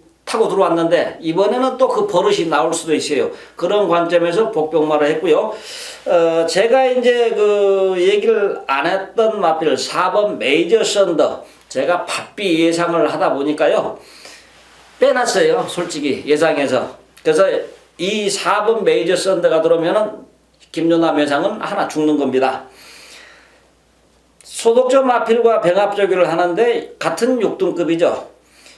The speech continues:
아, 육 등급하고 이 오 등급하고 병합조교를 하는데 그래도 웬만하면은 그 병합조교를 할 때 근사치로 따라가게 되는 것이 보조를 맞춰서 따라가게 되는데,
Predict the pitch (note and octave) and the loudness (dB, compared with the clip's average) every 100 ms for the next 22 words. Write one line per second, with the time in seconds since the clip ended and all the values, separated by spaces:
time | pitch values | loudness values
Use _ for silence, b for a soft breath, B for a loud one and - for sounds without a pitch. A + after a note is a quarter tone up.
0 | B D#3+ F3+ F#3+ B3 A3+ A#3 G#3 A3 A3 | B -2 0 0 -4 -6 -6 0 0 2
1 | A#3+ B3+ A#3+ - - G#3 G#3 F#3+ E3+ G3 | 2 2 0 -2 -6 -6 0 2 2 4
2 | A3+ A#3 A3+ G#3 G3 F#3+ A#3+ A#3 F#3+ F#3+ | 4 2 -2 0 2 2 2 2 2 2
3 | F#3+ F#3+ F3 E3+ G3 A#3 - F#3+ G#3+ A3+ | 0 0 0 0 0 0 2 0 0 -2
4 | A#2 C#3+ G3 A3 A#3 A#3+ C4 C4+ B3+ A3+ | -2 -2 0 0 0 0 0 0 0 -2
5 | G#3+ F#3 F3 F#3+ F3 F3+ F#3+ F#3+ F3+ F3 | -4 -4 -2 -2 0 0 0 -2 0 0
6 | E3+ A3+ A#3 - - - - F3 F3 E3+ | 0 0 -2 -4 -10 -10 -4 0 0 0
7 | A3 A3+ F#3 F#3 E3 E3 D#3 D3+ D3+ D3 | -2 -2 -2 0 0 2 2 2 2 0
8 | G3+ C3+ D#3+ E3+ E3+ E3 C#3 - D3 D3 | -4 -4 0 2 2 0 -2 -4 -4 -4
9 | - - G3+ G3 E3+ D3+ B2+ C3+ B2+ C#3 | -4 -4 -2 0 0 -2 -2 -2 0 0
10 | A2 - | -2 -8